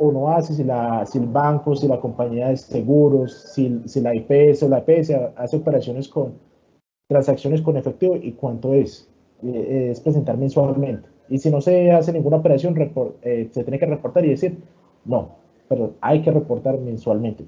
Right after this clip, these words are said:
todos los meses, dentro de los diecisiete días, dentro de los diecisiete primeros días de cada mes. Luego tenemos la,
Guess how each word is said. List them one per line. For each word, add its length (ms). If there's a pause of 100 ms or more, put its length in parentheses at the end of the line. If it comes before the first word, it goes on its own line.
todos 240
los 140
meses, 420
dentro 280
de 120
los 200
diecisiete 440
días, 320
dentro 340
de 20
los 100
diecisiete 380
primeros 320
días 180
de 100
cada 200
mes. 280 (600)
Luego 260
tenemos 340
la, 120